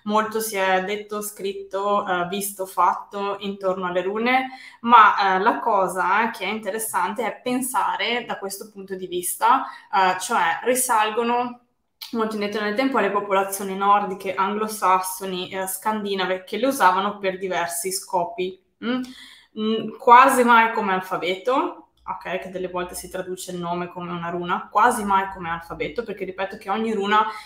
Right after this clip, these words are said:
eh, va pensata molto similare a un glifo, ok, o a proprio un simbolo che contiene un concetto. Eh, venivano usate però molto a scopo magico e, se vogliamo, divinatorio, cioè per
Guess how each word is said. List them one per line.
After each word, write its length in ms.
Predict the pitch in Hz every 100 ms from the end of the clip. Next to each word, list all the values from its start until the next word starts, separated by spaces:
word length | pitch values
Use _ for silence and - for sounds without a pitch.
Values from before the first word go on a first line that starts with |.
| -
eh, 120 | 190
va 180 | 190 226
pensata 640 | 247 254 247 220 185 190
molto 340 | 190 196 220 254
similare 960 | 254 220 208 190 190 202 220 220 220 -
a 440 | 175 180 202 214 208
un 120 | 196
glifo, 720 | 185 180 185 196 190 - - _ _ _ _
ok, 540 | - - 208 185 185 -
o 400 | 202 214 214 226
a 120 | 196
proprio 300 | 202 202 240
un 120 | 240
simbolo 540 | 233 - 190 208 226 226
che 460 | - 185 202 220 -
contiene 360 | 208 190 185
un 120 | 190
concetto. 960 | 190 185 185 - 170 - - 185 185 180 - - - - -
Eh, 160 | 185
venivano 440 | 202 262 233 240 247
usate 380 | 233 185 180 220
però 420 | 247 202 208 208
molto 380 | 202 196 202 208
a 40 |
scopo 340 | - 185 185 180
magico 640 | 160 165 180 - 180 180 _ _ _ _ _ _ -
e, 320 | 240 285 294
se 220 | - 196
vogliamo, 540 | 190 202 185 175 196 208
divinatorio, 720 | 190 180 180 180 170 175 175
cioè 380 | - 208 180 -
per 400 | 214 190 165 165